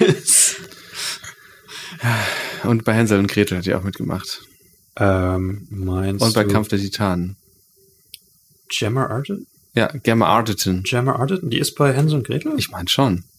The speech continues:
Speaker 1: Verwechselst du sie nicht gerade mit der Frau von X-Men?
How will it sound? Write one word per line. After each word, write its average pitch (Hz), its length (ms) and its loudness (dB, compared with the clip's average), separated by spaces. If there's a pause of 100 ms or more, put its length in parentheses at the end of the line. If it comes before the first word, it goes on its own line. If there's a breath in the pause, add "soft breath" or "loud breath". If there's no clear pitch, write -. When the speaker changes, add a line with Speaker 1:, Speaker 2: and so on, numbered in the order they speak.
(480)
Speaker 1:
Verwechselst 107 580 -2
du 127 60 0
sie 113 140 0
nicht 117 240 -2
gerade 117 380 0
mit 110 540 -2 (680 soft breath)
der 117 100 -8
Frau 113 220 -8
von 120 180 -12
X-Men? 165 460 -14